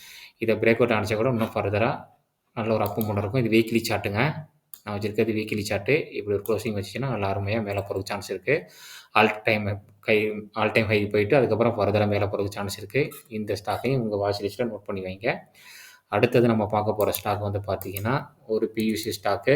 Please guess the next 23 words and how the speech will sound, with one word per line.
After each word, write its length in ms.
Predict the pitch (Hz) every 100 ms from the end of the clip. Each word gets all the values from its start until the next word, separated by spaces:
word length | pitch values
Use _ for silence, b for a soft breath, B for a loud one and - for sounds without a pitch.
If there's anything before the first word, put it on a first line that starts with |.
| 156
எல்லாருக்குமே 460 | - 104 101 107 104
தெரியும் 300 | 104 104 98
இந்த 140 | 95 92
ஸ்டாக்கும், 480 | - 95 - 131 151 -
நல்ல 200 | 101 101
ரிட்டர்ன் 260 | 101 104
கொடுத்த 220 | 101 98 90
ஸ்டாக்கு 360 | 98 92 120 170 - b b b -
ஹட்கோ. 340 | 113 - 120 151 - - _ _ B B B B
இதோடைய 300 | 110 117 113
ரிசல்ட் 300 | 107 113 107 90
பார்க்கலாம். 440 | 98 95 101 139 151 - _ - - _ _ _ _ 110
இதோட 140 | 113
ரிசல்ட் 300 | 107 131 127
பாருங்க, 220 | 117 113
செப்டம்பர்ல 560 | - 113 120 110 104 120
மூவாயிரத்தி 460 | 113 110 110 107 110
இருநூத்தி 320 | 98 101 101
பத்தொன்பது 420 | 101 101 98 95 90
கோடி, 200 | 110 117
அருமையான 420 | 107 101 101 104 104
ஒரு 160 | 101
சேல்ஸு. 460 | 95 107 101 -